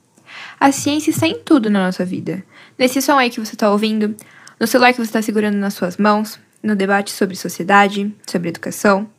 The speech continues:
enfim. A gente quer contribuir para que a ciência seja mais acessível e menos misteriosa.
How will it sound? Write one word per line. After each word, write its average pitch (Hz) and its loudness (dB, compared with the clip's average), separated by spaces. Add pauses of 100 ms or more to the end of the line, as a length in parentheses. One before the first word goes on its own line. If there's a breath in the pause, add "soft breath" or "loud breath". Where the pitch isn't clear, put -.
(360)
enfim. 226 -6 (600 loud breath)
A 233 4
gente 262 0
quer 294 4
contribuir 226 0 (160)
para 208 2
que 220 -2
a 226 2
ciência 226 -2
seja 214 0
mais 226 2
acessível 294 -2 (260)
e 294 0
menos 269 0
misteriosa. 262 0